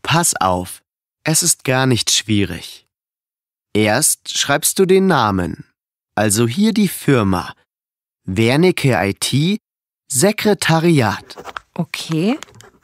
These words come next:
Speaker 2: Aber ist das nicht unhöflich, ohne einen Namen?
Speaker 1: Nein, das ist ganz normal. Danach schreibst du die Straße und die Hausnummer.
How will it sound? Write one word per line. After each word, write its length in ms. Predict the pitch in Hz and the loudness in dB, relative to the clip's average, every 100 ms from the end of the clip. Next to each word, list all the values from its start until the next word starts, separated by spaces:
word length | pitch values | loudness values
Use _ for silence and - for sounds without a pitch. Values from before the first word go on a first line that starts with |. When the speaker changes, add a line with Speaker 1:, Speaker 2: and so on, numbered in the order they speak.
| - - - - - _ _ - - - - | -18 -18 -20 -20 -20 _ _ -20 -20 -20 -10
Speaker 2:
Aber 340 | - 143 165 - | -8 -4 -4 -4
ist 240 | 160 - 165 | -6 -6 -4
das 240 | 160 - | -4 -2
nicht 320 | 156 - - | -2 -4 -10
unhöflich, 1040 | 156 180 202 269 285 302 - 285 302 - _ _ | 0 2 2 0 -2 -2 -2 -2 -2 -6 _ _
ohne 400 | 233 240 247 247 | 0 4 4 2
einen 400 | 220 220 220 196 | 2 4 4 4
Namen? 600 | 180 175 196 220 269 359 - _ _ _ _ - | 4 2 2 2 0 -4 -14 _ _ _ _ -4
Speaker 1:
Nein, 600 | 95 98 101 101 90 82 _ _ _ _ _ _ - | 0 0 0 0 -2 -6 _ _ _ _ _ _ -2
das 200 | 151 165 | 0 2
ist 200 | 147 - | -2 0
ganz 340 | 110 107 - | 0 0 0
normal. 560 | 107 95 92 87 110 _ _ _ _ _ _ _ _ _ | 0 2 0 -2 -6 _ _ _ _ _ _ _ _ _
Danach 580 | 95 98 98 98 165 - _ _ _ | -4 0 0 0 -2 -6 _ _ _
schreibst 560 | - - 165 202 - - | -6 -2 -2 -2 -6 -4
du 80 | 127 | -2
die 160 | 110 | 0
Straße 800 | - - - 95 101 123 175 185 _ | -2 -4 -2 2 2 0 -2 -4 _
und 280 | - 233 233 | -2 -2 0
die 160 | 180 120 | 0 0
Hausnummer. 840 | 101 110 107 - 92 85 90 - | 0 0 0 -2 -2 -4 -8 -10